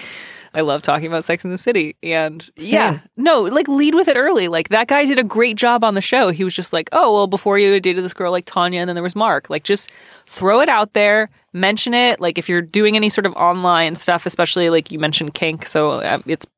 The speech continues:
Speaker 1: certainly possible that you are, like, navigating, um, the, like, dating and hookup scene using apps. Like, lead with it. Just be like, "I'm a bisexual guy." If that sounds awesome to you, great.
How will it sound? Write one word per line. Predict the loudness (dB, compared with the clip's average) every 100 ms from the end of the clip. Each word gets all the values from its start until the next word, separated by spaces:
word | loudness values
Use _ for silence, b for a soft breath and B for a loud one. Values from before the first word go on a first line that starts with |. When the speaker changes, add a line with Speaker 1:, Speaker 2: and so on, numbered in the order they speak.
| -4
Speaker 1:
certainly | -2 0 -2
possible | 0 -2 0 0
that | 0 0
you | 0
are, | 2 2
like, | 0 -2
navigating, | -4 -2 -2 0 2 2 0 -6 B B B -6
um, | -4 -4 -8 -12 -16 -4
the, | 0 2 2 0
like, | -4 0
dating | 0 0 -2
and | -4
hookup | -4 -4 -4
scene | -4 -6 -6 -8
using | -6 -4 -2
apps. | -2 -4 -2
Like, | -2 -2 -4
lead | 0 2
with | 2 2
it. | -2
Just | -4 -6
be | -4
like, | -4 -6 -4
"I'm | -2 0
a |
bisexual | 0 0 -2 -2 0
guy." | 2 0 -2 -8 b b b
If | -4
that | -2 0
sounds | 0 0
awesome | 0 0 0 -2
to | 0
you, | 0 -2
great. | -4 0 2 2 -2